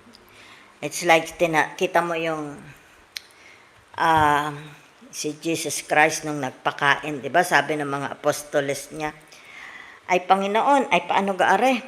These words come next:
Libo-libong tao ang dumating, pero yung kanilang basket is meron laang ilang piraso ng loaves, okay? At saka ilang piraso ng isda."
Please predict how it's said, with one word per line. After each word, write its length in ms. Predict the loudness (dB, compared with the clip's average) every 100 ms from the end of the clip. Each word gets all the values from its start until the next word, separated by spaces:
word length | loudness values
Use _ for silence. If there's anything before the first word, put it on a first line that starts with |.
| -14 -20 -20 _ _ _ _ _ _
Libo-libong 800 | 2 2 4 4 2 0 -4 0
tao 320 | 4 6 6
ang 160 | 4 -2
dumating, 560 | -2 0 0 0 -4 0
pero 400 | 6 6 6 4
yung 320 | 2 -2 0
kanilang 400 | -2 0 0 2
basket 640 | 2 0 -2 -2 -2 -4
is 400 | -2 -2 -2 -6 -18 -20 -20 -20 -4
meron 400 | 0 4 4 4
laang 480 | 2 2 0 -2 -6
ilang 320 | -2 -2 0
piraso 480 | 0 2 2 0 -4
ng 220 | -4 -6 -8 -10 -14 -20 -20 -20 -20 -20 -10 6
loaves, 640 | 8 8 6 -2 -6 -6 -2
okay? 560 | -2 2 2 2 0 -4
At 160 | -4
saka 400 | -4 0 2 2 0
ilang 200 | 0 0
piraso 440 | 0 0 0 -2
ng 240 | -4 -6 -6
isda." 400 | -8 -6 -6